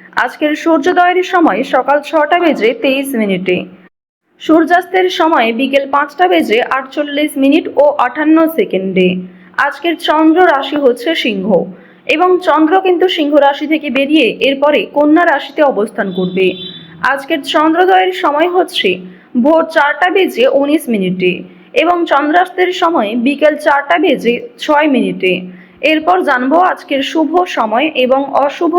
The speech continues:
সময় সম্পর্কে। আজকের দিনের অশুভ সময় তথা দুষ্টু মুহূর্ত হচ্ছে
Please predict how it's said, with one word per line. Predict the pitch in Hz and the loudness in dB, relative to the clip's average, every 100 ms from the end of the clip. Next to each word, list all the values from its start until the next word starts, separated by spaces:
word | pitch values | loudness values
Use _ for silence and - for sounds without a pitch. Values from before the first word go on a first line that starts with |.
| 349 | 0
সময় | - 214 240 320 | -2 -2 0 -2
সম্পর্কে। | 233 185 185 185 185 190 180 - - - - - 269 | -2 -2 0 0 0 -4 -4 -10 -20 -20 -10 -2 -2
আজকের | 294 381 330 | -2 -2 0
দিনের | 381 403 - | 2 2 2
অশুভ | 285 - 311 359 - | 0 -2 -2 -2 0
সময় | 233 214 302 | 0 0 -2
তথা | - 285 | -2 -2
দুষ্টু | 254 311 - 381 | 0 -2 0 2
মুহূর্ত | 311 302 320 - 349 | 4 2 0 0 0
হচ্ছে | 339 - - | -2 -4 -8